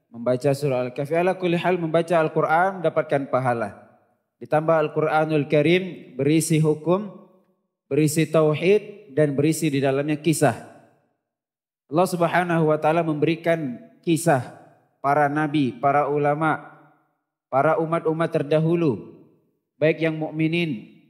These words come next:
ataupun yang fajir, sebagai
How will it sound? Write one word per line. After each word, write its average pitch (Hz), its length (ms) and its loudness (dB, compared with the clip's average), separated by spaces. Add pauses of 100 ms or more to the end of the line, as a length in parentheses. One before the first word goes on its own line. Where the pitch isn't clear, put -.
(140)
ataupun 160 400 -4
yang 151 160 -2
fajir, 160 560 2 (880)
sebagai 135 560 0